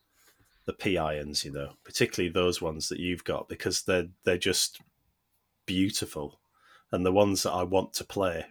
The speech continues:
but unfortunately, I'm not good enough to play them. And every time I go for a fitting, I sort of lust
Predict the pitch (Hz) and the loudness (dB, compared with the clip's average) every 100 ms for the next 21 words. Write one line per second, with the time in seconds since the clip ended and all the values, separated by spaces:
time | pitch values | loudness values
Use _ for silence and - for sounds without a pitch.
0 | - 90 87 - 104 - 87 78 76 - | -2 -2 0 2 4 2 -2 -4 -8 -12
1 | - 92 90 101 85 82 76 - - 92 | -6 -4 -2 -2 -2 -4 -8 -10 -4 0
2 | 87 78 76 _ _ - - - 120 127 | 0 -2 -10 _ _ -20 -18 -2 4 8
3 | 120 110 120 113 95 90 92 92 - 87 | 8 6 6 6 4 2 0 0 -2 -6
4 | - 101 80 78 _ _ _ _ _ _ | 0 0 0 -10 _ _ _ _ _ _
5 | _ _ - - - - 92 87 90 104 | _ _ -14 0 4 4 4 0 2 4
6 | 95 - - - | 4 4 2 -2